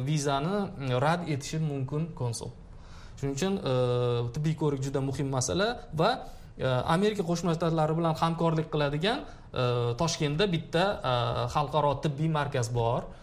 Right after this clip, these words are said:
va bu ham aynan to'lovli va kishi oila, kishi boshiga taxminan bir yuz o'n dollardan tushadi. E, o'sha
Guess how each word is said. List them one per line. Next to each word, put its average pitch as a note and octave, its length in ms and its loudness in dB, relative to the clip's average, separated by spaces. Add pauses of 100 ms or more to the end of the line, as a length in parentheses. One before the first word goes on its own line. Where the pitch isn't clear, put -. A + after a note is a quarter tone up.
(200)
va C3+ 200 2 (220)
bu C3+ 160 0
ham C3+ 200 0 (300)
aynan B2 360 -2
to'lovli C#3+ 520 2 (320)
va C3 140 -2
kishi - 380 -2
oila, D#3+ 440 0
kishi - 200 -2
boshiga D#3+ 400 0
taxminan D#3+ 520 2
bir C#3 100 2
yuz C#3 300 0
o'n C#3 440 0
dollardan B2+ 480 2
tushadi. B2 420 2 (600)
E, - 140 -2 (800)
o'sha D#3+ 260 0